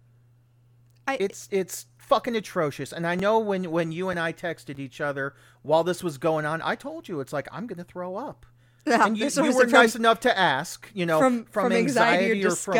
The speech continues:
Speaker 1: disgust.
Speaker 2: disgust. And, and my answer was yes.
Speaker 1: Yeah. 'Cause what do you, like, at this point, I mean, that was the hardest thing. It's like, well, first of all, I didn't think you were even gonna let us talk about this. But second of all, like, you
Speaker 2: This
Speaker 1: come to
Speaker 2: is
Speaker 1: a
Speaker 2: how
Speaker 1: point
Speaker 2: important this
Speaker 1: Yeah.
Speaker 2: is, all
Speaker 1: It's
Speaker 2: right?
Speaker 1: like,
Speaker 2: 'Cause,
Speaker 1: what do you
Speaker 2: 'cause
Speaker 1: really
Speaker 2: you know
Speaker 1: say?
Speaker 2: me,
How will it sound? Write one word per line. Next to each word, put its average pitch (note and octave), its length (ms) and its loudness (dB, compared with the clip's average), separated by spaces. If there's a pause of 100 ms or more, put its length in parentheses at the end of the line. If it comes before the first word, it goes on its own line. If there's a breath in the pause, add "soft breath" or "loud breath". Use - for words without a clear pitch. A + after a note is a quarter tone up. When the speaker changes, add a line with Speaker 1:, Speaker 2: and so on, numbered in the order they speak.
(180)
Speaker 1:
disgust. - 0 -
Speaker 2:
disgust. D#3 520 -2
And, C3+ 300 -14
and B2 280 -14
my C3+ 160 -2
answer C3 320 -6
was D3+ 180 -6
yes. G#3+ 400 -12 (300 soft breath)
Speaker 1:
Yeah. F#3 140 0 (460)
'Cause B3 200 -10
what C#4+ 100 -6
do C#4+ 60 -8
you, D#4 260 -8
like, B3+ 220 -8
at B3+ 100 -10
this C#4+ 140 -10
point, C#4 280 -10 (320 loud breath)
I D#4+ 60 -4
mean, E4+ 140 0
that G4 120 -4
was F4+ 140 -8
the C4+ 80 -4
hardest B3+ 340 -4
thing. A#3 200 -4
It's F3+ 180 -10
like, G3+ 140 -6
well, G3+ 100 -12
first B3 300 -4
of F3+ 40 -6
all, E3 200 0
I G3 80 2
didn't F3 260 -4
think F3+ 220 -6
you F#3 80 -8
were F3 60 0
even F3 240 -6
gonna F3 200 -6
let D#3+ 160 -4
us E3 140 -10
talk F3+ 260 -2
about F3 300 -8
this. - 260 -12
But G#3 220 -8
second C4+ 300 -6
of F#3+ 120 -6
all, E3+ 260 -2
like, F#3+ 240 -8 (380 soft breath)
you A#3 140 -6
Speaker 2:
This A#3+ 140 2
Speaker 1:
come G4 100 0
to F4 160 -2
Speaker 2:
is - 20 0
Speaker 1:
a - 40 -2
Speaker 2:
how A#3+ 360 2
Speaker 1:
point A3 120 -4
Speaker 2:
important E3+ 760 -6
this C#3+ 140 -4
Speaker 1:
Yeah. E4 180 -2
Speaker 2:
is, - 480 -14 (100)
all C3 80 -4
Speaker 1:
It's - 80 0
Speaker 2:
right? C4+ 100 0
Speaker 1:
like, D4+ 140 -2
Speaker 2:
'Cause, B3 400 -2
Speaker 1:
what D#4 80 6
do D#4 80 0
you D#4+ 80 2
Speaker 2:
'cause C#4 80 2
Speaker 1:
really D4 200 -2
Speaker 2:
you - 40 -4
know F4 120 2
Speaker 1:
say? E4+ 200 -2
Speaker 2:
me, G3+ 120 -6